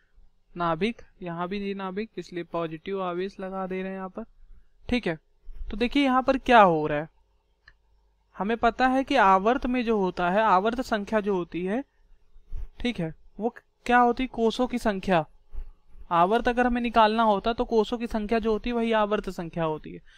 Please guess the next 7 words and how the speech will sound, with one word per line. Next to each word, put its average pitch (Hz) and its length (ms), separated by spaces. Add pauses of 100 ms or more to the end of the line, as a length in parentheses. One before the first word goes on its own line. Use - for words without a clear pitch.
(300)
इतनी 202 220
बात 220 200
ध्यान 214 220
में 214 100
रखना 202 260
है। 160 80 (1040)
तो 285 220